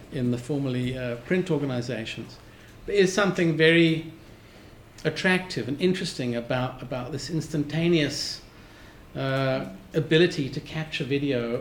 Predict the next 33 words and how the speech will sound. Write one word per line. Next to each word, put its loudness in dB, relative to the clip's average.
of -10
a -2
breaking 2
news 0
event -6
and, -4
and -8
put -2
it -2
up -8
on, -6
on -6
news 2
sites -6
and -6
on -8
broadcast -4
channels -6
virtually 0
as -2
it -12
happens. -12
I -16
mean, -10
there's -8
something, -6
even 2
if -4
the -8
quality -6
is -6
rubbish, -8
um, -4